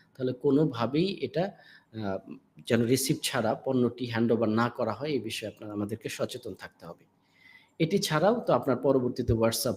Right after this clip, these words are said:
হোক, ইমেইল হোক বা ফোন হোক, ফোন মেসেজ হোক, তো আপনার লিখিত বা আপনার ভার্বাল বা ভার্চুয়াল যে কোনো এভিডেন্সগুলো আপনার, আপনার পক্ষে দলিল হিসেবে এটি কাউন্ট হবে। আশা করি বোঝা গিয়েছে।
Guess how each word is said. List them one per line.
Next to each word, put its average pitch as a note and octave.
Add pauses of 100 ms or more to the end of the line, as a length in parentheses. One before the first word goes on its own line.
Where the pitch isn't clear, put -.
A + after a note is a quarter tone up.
হোক, A2+ (100)
ইমেইল A#2+
হোক G#2+
বা G2+
ফোন A#2+
হোক, A#2
ফোন A2
মেসেজ G#2+
হোক, G#2 (560)
তো A#2+
আপনার G#2
লিখিত B2 (340)
বা G2+ (140)
আপনার -
ভার্বাল G#2+ (400)
বা G2+
ভার্চুয়াল G#2+
যে A2+
কোনো D3+
এভিডেন্সগুলো B2
আপনার, G3+ (500)
আপনার A#2
পক্ষে A2
দলিল A#2
হিসেবে D3
এটি B3+ (500)
কাউন্ট F#2+
হবে। - (800)
আশা C3
করি E3+
বোঝা G2
গিয়েছে। -